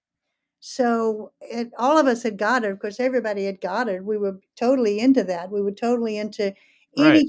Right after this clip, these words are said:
Speaker 1: kind of system of superstition. And, you know, this was the age of Aquarius. That's what we were.
Speaker 2: Nineteen seventy-one, right. Yeah,
Speaker 1: <laughs>
Speaker 2: okay. So you took her to Louvia,
Speaker 1: I
Speaker 2: and
Speaker 1: took her to Louvia,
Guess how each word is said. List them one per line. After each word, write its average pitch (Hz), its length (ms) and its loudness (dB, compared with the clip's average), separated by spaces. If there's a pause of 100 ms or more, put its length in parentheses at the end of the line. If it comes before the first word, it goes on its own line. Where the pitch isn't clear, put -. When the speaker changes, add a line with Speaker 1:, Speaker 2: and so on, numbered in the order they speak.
(160)
Speaker 1:
kind 240 120 4
of 214 160 -2
system 254 560 -2
of 202 240 -4
superstition. 233 880 -2
And, 190 420 -4 (840)
you 240 80 -4
know, 196 160 -4
this 233 160 -2
was 240 160 -6
the 226 100 -2
age 214 280 -2
of 202 260 -8 (340)
Aquarius. 233 800 2
That's 202 180 -8
what 127 40 0
we - 20 2
were. 127 40 2
Speaker 2:
Nineteen - 260 2
seventy-one, 143 680 2
right. 135 280 2
Yeah, 127 360 2
Speaker 1:
<laughs> 139 60 0
Speaker 2:
okay. 120 340 0 (240)
So 135 240 0
you 127 240 2
took - 320 -2
her 160 100 4
to 143 60 2
Louvia, 131 600 2 (120)
Speaker 1:
I 117 120 -8
Speaker 2:
and 110 200 -2
Speaker 1:
took 233 140 -4
her 240 140 -2
to 247 60 4
Louvia, 247 580 4